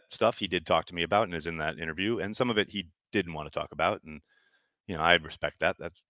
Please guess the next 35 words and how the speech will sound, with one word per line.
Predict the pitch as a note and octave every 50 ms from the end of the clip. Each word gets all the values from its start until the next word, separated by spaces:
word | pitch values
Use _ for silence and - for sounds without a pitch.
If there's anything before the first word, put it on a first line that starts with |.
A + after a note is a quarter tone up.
| _
totally | - - D2 D2+ D2
understandable. | C#2+ C#2+ - - D2 D2+ D2+ E2+ F#2+ G#2
But | - - D#2+ D#2 D2+ - _ _ _
yes, | - G2+ F2 - - - - - - -
there's | E2+ E2 F#2
a | G2
lot | G#2+ G#2
more | F#2 F2+ F2
going | E2 E2 D#2 D2+ D2
on, | C#2 C#2+ D2+ D2+ D#2
especially | D2+ - - C#3 B2+ - G2+ F2
when | E2+
you | E2 -
talk | - E2+ -
about | D#2 D2 -
the | -
fluid | - - - F2 D#2+ - C#2 D2 _ _ _ _ -
and | E2 D#2+
the | E2+ C#2
issue | E2+ - - - D#2+ C#2+ C#2 C#2+ - _ - - - _ _ -
of | D#2 D#2 -
continuously | - F2+ - - G2+ F2 E2+ D#2 D2 - D#2+ D2
having | - E2+ D#2 D2+ D2+
to | D2 D2
drain | D2+ E2 D#2+ D#2 D2+ D2
the | D2
knee | D2+ D#2+ D#2 D2+ D2 D2 C#2
and | D2 D2
how | D2 D#2+ D2+ C#2+
it | D2+ -
locks | E2 D#2 D2+ - - -
up | D#2+ D2+ - -
on | D2 C#2+ C#2
him | D2 D2 D2+ D2 D2
or | - E2